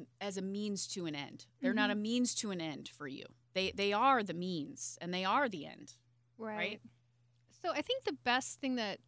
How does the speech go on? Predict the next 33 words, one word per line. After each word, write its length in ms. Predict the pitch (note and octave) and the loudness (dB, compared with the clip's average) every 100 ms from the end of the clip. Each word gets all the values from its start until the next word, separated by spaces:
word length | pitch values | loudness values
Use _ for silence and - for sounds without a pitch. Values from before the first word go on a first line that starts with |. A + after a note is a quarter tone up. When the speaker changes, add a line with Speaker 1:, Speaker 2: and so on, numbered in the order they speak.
| - | -8
Speaker 2:
that 220 | G#3 G3 - | -4 -4 -2
I 140 | G3+ G#3 | -2 -2
can 240 | - A3+ | -2 -4
do 320 | G#3+ G#3 G#3 - | -2 -4 -4 -4
in 180 | G3+ F#3 | -6 -4
that 340 | F3+ F3+ - | -4 -4 -6
capacity, 580 | - B3 - F#3 - A#3+ | -10 -8 -6 -8 -6 -2
Nicole, 480 | A#3+ - C4 B3 B3 | -2 -2 -2 0 0
is 180 | A#3 - | 0 -2
to 100 | A#3 | -4
just 180 | C#4+ - | -4 -2
be 100 | E4 | -2
respectful. 720 | D4 - - D3+ - A3 A3+ _ _ A3+ | -2 -4 -6 -8 -8 -8 -8 _ _ -4
I 40 | |
mean, 180 | A3+ A3 | -2 -2
when 140 | A3 | 0
I 140 | G#3 A3+ | 0 0
go 180 | B3 | 0
into 200 | A3+ A3+ | 0 -2
a 40 | A3 | -6
classroom 420 | - G3 - G#3 | -2 -4 -2 -4
to 60 | G#3 | -6
talk 240 | - F#3+ | -8 -8
to 100 | G#3 | -8
students, 580 | - G#3 G#3 F#3+ - - _ _ _ - | -8 -8 -8 -8 -12 -18 _ _ _ -6
the 120 | G#3+ | -6
first 340 | - B3+ B3+ | -2 -2 -2
thing 160 | D4 B3+ | 0 2
that 100 | A3+ | 2
I 100 | G3+ | 0
say 200 | - G#3 | 0 -4
to 140 | - | -2
them 200 | G#3+ G3 | -6 -6